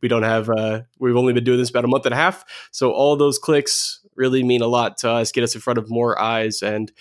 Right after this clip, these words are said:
if you saw this ad, or you saw our ad in Times Square, appreciate you taking the time to come in here, not just come in, but also listen to this hour-long pontification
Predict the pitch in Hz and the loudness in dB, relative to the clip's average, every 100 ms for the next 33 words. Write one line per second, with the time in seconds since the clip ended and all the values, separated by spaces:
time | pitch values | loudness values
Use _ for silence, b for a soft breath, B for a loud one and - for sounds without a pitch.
0 | B B - 160 - 214 214 214 202 208 | B B -10 -4 0 0 0 0 0 0
1 | 180 - 147 139 - 190 185 123 185 185 | -4 -2 0 0 0 0 0 0 0 0
2 | 180 - 190 196 - - 208 226 190 120 | -2 -4 -2 -2 -2 -2 0 2 2 -2
3 | b b b b _ _ - 208 - 202 | b b b b _ _ -6 -4 0 2
4 | 190 185 165 175 170 175 165 165 - 165 | 2 2 -2 -4 0 -2 0 -2 0 0
5 | 170 175 170 - - 139 160 160 175 175 | 2 2 0 -6 -10 -6 -2 0 2 2
6 | 170 165 208 190 - 160 165 165 127 156 | 2 2 0 -2 -2 2 2 2 2 0
7 | 180 131 131 - 123 117 - 131 123 120 | 2 0 0 -2 -4 -6 -2 0 2 0
8 | 120 117 117 113 B B - 127 120 151 | 0 0 -2 -6 B B -8 -8 -6 -6
9 | 120 - 151 139 - 135 | -8 -4 -4 -2 -2 -2